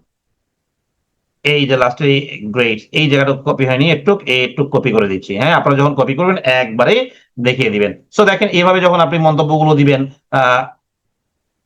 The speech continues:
আচ্ছা, এখানে বেশি নিবে না, ওই সংখ্যা দেয়া আছে, এই সংখ্যার বাইরে যাবে না। হ্যাঁ, আচ্ছা, এই পর্যন্ত দিয়ে দিলাম, ডান। ওকে,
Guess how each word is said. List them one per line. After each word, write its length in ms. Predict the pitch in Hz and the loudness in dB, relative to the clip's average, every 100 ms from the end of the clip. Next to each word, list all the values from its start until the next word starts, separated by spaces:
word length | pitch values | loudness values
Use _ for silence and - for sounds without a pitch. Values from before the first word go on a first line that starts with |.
| _ _ | _ _
আচ্ছা, 380 | 110 104 113 - _ _ - | 0 0 -4 -10 _ _ -6
এখানে 420 | 135 165 165 131 | 0 2 2 0
বেশি 300 | 117 135 143 | -2 -2 0
নিবে 220 | 165 139 117 | 0 2 2
না, 240 | 113 127 | 0 0
ওই 160 | 123 117 | -2 -4
সংখ্যা 400 | - 131 131 139 | -2 -4 0 2
দেয়া 180 | 123 120 | 2 2
আছে, 200 | 110 156 | 0 -2
এই 240 | 180 135 | 0 -2
সংখ্যার 280 | 139 123 127 | -2 -2 0
বাইরে 260 | 117 110 107 | 0 2 2
যাবে 220 | 98 98 | 0 -2
না। 80 | 110 | -2
হ্যাঁ, 220 | 220 156 - - - - | -2 -2 -8 -20 -10 -2
আচ্ছা, 300 | 202 196 - | -2 -2 0
এই 160 | 147 | 2
পর্যন্ত 240 | 143 143 123 | 2 2 2
দিয়ে 220 | 107 101 | 0 0
দিলাম, 300 | 92 85 87 | -2 -4 -2
ডান। 320 | 98 85 80 _ _ _ _ _ _ _ - | -2 -4 -14 _ _ _ _ _ _ _ -2
ওকে, 340 | 165 247 247 | 0 0 -4